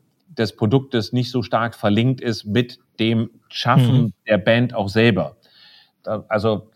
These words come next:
Speaker 1: nicht jeder würde sagen, wenn das T-Shirt nicht hundertprozentig so ist beim A-C-D-C-T-Shirt, wie man sich das wünscht, dass man sagt, "Boah, die sind jetzt wahnsinnig blöd." Nee, dann ist das der T-Shirt-Hersteller. Beim Soundsystem, da ist, ist das schon eine, eine ganz andere Liga dabei, was
Speaker 2: Mhm.
Speaker 1: das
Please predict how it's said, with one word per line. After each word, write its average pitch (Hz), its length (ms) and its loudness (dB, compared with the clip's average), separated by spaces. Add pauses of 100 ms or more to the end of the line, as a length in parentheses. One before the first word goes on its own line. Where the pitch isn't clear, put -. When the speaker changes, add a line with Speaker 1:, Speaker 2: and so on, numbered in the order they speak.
(100)
Speaker 1:
nicht 117 320 -4
jeder 127 380 6
würde 117 160 0
sagen, 117 380 4
wenn 113 120 0
das 107 140 -4
T-Shirt 131 400 -2
nicht 113 140 -8
hundertprozentig 117 680 0
so 123 220 0
ist 123 280 -4
beim 113 220 2
A-C-D-C-T-Shirt, 117 1040 -2
wie 113 320 0 (100)
man 113 200 -2
sich 104 180 -4
das 95 220 -2
wünscht, 156 420 4 (220)
dass 117 120 -2
man 117 140 2
sagt, 117 220 4
"Boah, 117 180 4
die 113 140 0
sind 120 180 0
jetzt 117 220 0
wahnsinnig 113 440 0
blöd." 127 320 0
Nee, 120 160 -2
dann 110 160 -4
ist - 140 -12
das 107 140 -6
der 104 120 -2
T-Shirt-Hersteller. 78 840 -8 (240)
Beim 101 160 -4
Soundsystem, 185 880 -6 (360)
da - 100 -4
ist, 107 120 -4
ist 135 160 -8
das 147 100 -2
schon - 180 -8
eine, 139 340 -2
eine 127 160 -4
ganz 135 240 -4
andere 123 680 0 (220)
Liga 143 360 6
dabei, 95 440 4
was 135 140 2
Speaker 2:
Mhm. 135 140 2
Speaker 1:
das - 140 -4